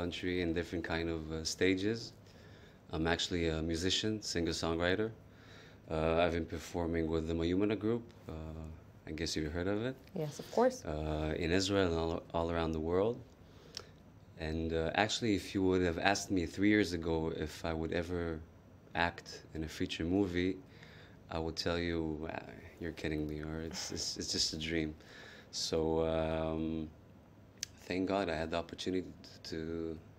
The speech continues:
Speaker 1: the opportunity to do so, to act in this, uh, in Beit Lechem. Um,
Speaker 2: You,
Speaker 1: exciting, very
Speaker 2: so, like you
Speaker 1: exciting.
Speaker 2: said, you're a
Speaker 1: Yes.
Speaker 2: musician, and you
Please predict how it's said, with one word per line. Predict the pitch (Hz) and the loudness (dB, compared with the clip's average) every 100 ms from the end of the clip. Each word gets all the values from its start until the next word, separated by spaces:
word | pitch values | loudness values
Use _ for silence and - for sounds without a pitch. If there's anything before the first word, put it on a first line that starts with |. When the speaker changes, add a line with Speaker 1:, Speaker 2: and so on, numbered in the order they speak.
| - - | -20 -8
Speaker 1:
the | - | -2
opportunity | 85 - - 101 98 95 | -2 -2 -2 2 2 2
to | 87 85 | -2 2
do | 117 | 4
so, | 117 85 85 90 | 4 0 -2 -4
to | - 82 | 2 4
act | 87 - 82 | 4 0 -4
in | 80 | -4
this, | 80 - | -2 -2
uh, | 80 82 | -2 -2
in | 82 | -2
Beit | 78 78 85 | -4 -2 0
Lechem. | - 85 104 - - - - - - - - - - - | 0 -2 -2 -4 -18 -16 -14 -14 -14 -14 -16 -18 -18 -6
Um, | 78 78 80 80 80 80 78 - - - - - - | -2 0 2 0 0 -2 -6 -14 -20 -18 -16 -16 0
Speaker 2:
You, | 233 | 6
Speaker 1:
exciting, | 294 330 117 170 156 - | 8 10 10 8 4 -2
very | - 294 | 6 10
Speaker 2:
so, | - 233 294 | 12 12 8
like | 311 | 8
you | 302 | 6
Speaker 1:
exciting. | |
Speaker 2:
said, | 254 226 196 | 8 8 8
you're | 220 214 185 | 8 6 4
a | |
Speaker 1:
Yes. | 175 165 | 2 2
Speaker 2:
musician, | 156 247 247 214 190 185 | 8 8 8 6 6 4
and | 180 170 160 160 160 | 2 2 2 0 0
you | 185 | 4